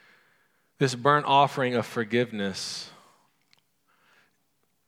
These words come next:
is what we find in Jesus, and I think you all know this is coming. Jesus heals the disease.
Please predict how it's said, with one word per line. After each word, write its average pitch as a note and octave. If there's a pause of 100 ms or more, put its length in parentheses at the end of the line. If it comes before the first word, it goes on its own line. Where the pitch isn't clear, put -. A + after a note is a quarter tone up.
(240)
is A#2
what A#2+
we B2
find A2+
in G#2+
Jesus, F2+
and A2+
I G2+
think A#2+
you A2+
all G#2+
know G2+
this G2+
is G2
coming. E2+ (880)
Jesus B2 (380)
heals G2+
the G#2+
disease. F2+